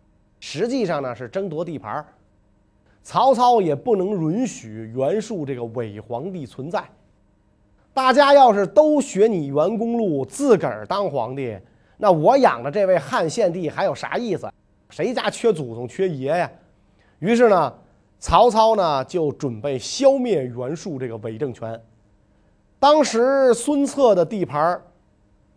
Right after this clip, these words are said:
跟袁术接壤，孙策又是这般少年英武，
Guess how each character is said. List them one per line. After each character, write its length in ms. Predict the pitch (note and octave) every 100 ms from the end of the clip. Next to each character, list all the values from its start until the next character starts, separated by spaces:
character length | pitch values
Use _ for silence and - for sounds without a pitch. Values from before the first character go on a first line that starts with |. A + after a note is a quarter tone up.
| _ _ _ _
跟 200 | A#3+ B3
袁 300 | G#3 F3 A3+
术 240 | - G3+
接 320 | D3 - C#4+ A#3+
壤， 260 | C3+ G2+ - _ _ _ _ _
孙 300 | - C#4 C4+
策 260 | B3 G#3+
又 160 | F#3+ F#3+
是 80 | F3
这 160 | A3+
般 240 | F3 G3 F#3+
少 400 | - C#4+ G3 D3+
年 300 | C#3+ G3+ G#3+
英 260 | C4+ B3+
武， 360 | C3 A#2 G#2+